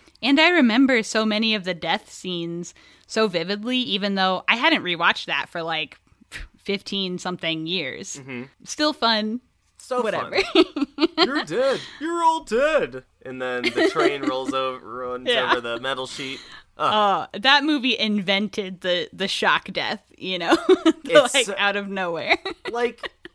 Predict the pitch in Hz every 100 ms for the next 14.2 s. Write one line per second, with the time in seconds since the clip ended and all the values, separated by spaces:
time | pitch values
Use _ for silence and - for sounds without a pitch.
0 | - - 220 202 196 247 320 269 190 196
1 | 214 202 190 165 147 156 156 156 117 123
2 | 131 135 123 113 - 120 131 123 - 110
3 | 110 123 135 139 - - _ 127 120 113
4 | 113 - 113 - - 123 - 131 123 120
5 | 285 120 117 135 147 147 - - 277 -
6 | 311 - - - - 120 151 160 160 156
7 | - - 147 143 175 208 339 - - 190
8 | 147 131 139 113 101 69 - - - -
9 | 311 330 294 381 480 294 196 - - -
10 | - 370 453 392 - 339 370 302 247 -
11 | _ 240 269 285 311 359 320 311 294 247
12 | 214 208 240 254 220 208 214 208 - _
13 | 202 349 - 208 220 208 214 240 208 190
14 | 180 175